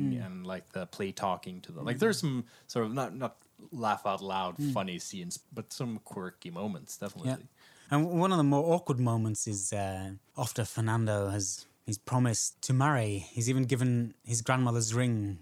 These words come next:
Speaker 1: to, uh, Elena.
Speaker 2: Yeah, his opal.
Speaker 1: Yeah, prized possession. And so he, he managed to convince her to have vaginal sex. Um, but later on, the grandmother comes by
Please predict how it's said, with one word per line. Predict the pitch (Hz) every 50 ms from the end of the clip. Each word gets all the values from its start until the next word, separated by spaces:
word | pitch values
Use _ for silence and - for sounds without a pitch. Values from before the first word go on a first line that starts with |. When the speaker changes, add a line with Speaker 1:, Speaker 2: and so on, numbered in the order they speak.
| _ _
Speaker 1:
to, | - - 110 104 98 95 95
uh, | 92 92 90 92 95
Elena. | 98 98 95 95 90 90 87 -
Speaker 2:
Yeah, | 110
his | 98 98 - - -
opal. | 117 113 117 113 - - 92 92 92 - - _
Speaker 1:
Yeah, | - 110 104 95 92 87 - - - _ _ _ _ _ _
prized | - - - 110 110 - - _
possession. | - 101 95 104 104 104 - - 98 92 92 _ _ _ - _ _ _
And | 110 101 101
so | - - 117 107
he, | 110 110 - 120
he | 110
managed | 110 110 110 107 95 -
to | -
convince | 104 - 107 104 98 - -
her | 101
to | - 107
have | 101 101 107 _ _ _
vaginal | 139 113 107 104 101 101 101 95 95
sex. | 98 - - 107 - - - - - - - - - 120 107 98
Um, | 98 98 98 95 101 - _ _ _ _ _ -
but | 123
later | 123 135 139 131 - - 127 131
on, | 131 127 123 123 113
the | 120
grandmother | 113 127 127 127 123 120 113 107 107 107 107 98 - - - - -
comes | - - 135 127 117
by | 110 - 147 156 135 104 95 92 92 90